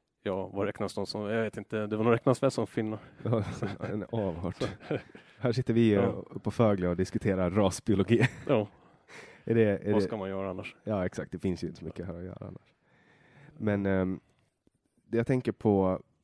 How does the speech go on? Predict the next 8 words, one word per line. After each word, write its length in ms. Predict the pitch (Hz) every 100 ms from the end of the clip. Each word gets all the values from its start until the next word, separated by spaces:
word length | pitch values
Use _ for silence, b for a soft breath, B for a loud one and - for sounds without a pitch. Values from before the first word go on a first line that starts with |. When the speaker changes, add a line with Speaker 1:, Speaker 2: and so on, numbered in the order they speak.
| _
Speaker 2:
eh, 320 | 82 98 92 87
när 180 | 98
det 60 | 92
kommer 300 | - 101 90
till, 140 | -
till 160 | - 92
exempel, 640 | - 87 - 92 87 87 - 104 - _ - 71 57 _ _
varför 460 | 117 120 117 120